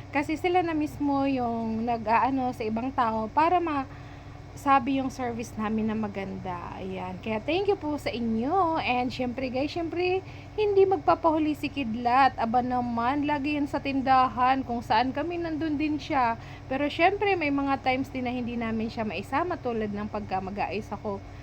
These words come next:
nitong permit. Ayan, hindi talaga siya pwede doon guys kasi bawal talaga si Kidlat doon. Pero syempre, happy pa rin kami kahit napakakulit ng batutang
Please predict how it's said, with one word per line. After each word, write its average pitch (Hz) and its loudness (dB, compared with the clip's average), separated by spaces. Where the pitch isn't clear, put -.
nitong 214 -4
permit. 247 0
Ayan, 226 -2
hindi 403 0
talaga 311 -2
siya 269 -4
pwede 214 -2
doon 196 -6
guys 196 -6
kasi 277 -8
bawal 339 0
talaga 240 -4
si 233 -6
Kidlat 202 -4
doon. 185 -6
Pero 254 2
syempre, 359 2
happy 269 4
pa 247 2
rin 240 -2
kami 233 -2
kahit 240 0
napakakulit 320 -2
ng 254 -4
batutang 233 0